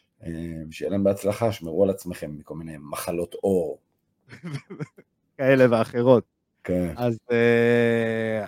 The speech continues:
Speaker 2: באמת המון המון בהצלחה לאיוון. אה, עוד ישראלי שצריך לתת לו שאוט-אוט מאוד גדול, אילי ברזילי,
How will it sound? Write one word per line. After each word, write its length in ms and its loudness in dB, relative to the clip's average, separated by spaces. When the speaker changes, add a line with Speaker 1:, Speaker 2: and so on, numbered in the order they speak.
Speaker 2:
באמת 400 0
המון 220 4
המון 240 2
בהצלחה 580 -4
לאיוון. 600 6
אה, 680 8
עוד 200 6
ישראלי 640 6
שצריך 520 -10
לתת 300 0
לו 100 0
שאוט-אוט 600 6
מאוד 260 0
גדול, 360 6
אילי 300 6
ברזילי, 720 6